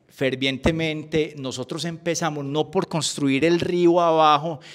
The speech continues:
sino por a-, adelante, sino por hacer un trabajo con las quebradas, donde todas esas cuencas, pues como el, cerca del setenta por ciento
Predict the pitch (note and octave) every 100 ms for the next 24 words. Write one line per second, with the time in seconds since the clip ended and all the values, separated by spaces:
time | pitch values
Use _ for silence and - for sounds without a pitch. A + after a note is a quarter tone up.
0 | - - C3 B2+ E3+ D#3 C#3+ D3 B2+ C#3+
1 | B2+ - F#2+ - - _ - C#3+ C#3 F3+
2 | D#3+ D3+ C#3 - - F3 F3+ F#3 E3+ F3+
3 | E3 E3 - D#3+ D#3 E3 - F3 E3+ D#3+
4 | C#3+ C#3+ D3 - - - - - - C#3
5 | C3+ C3+ - D3+ F3 F#3+ F3 F#3 - F3
6 | D3 D3 C#3+ C3+ - C3+ C3 C3 B2 B2
7 | - - C3+ - F#3+ E3 D#3 D3+ C3+ E3+
8 | E3+ D3+ - D3 C#3 C3+ - E3+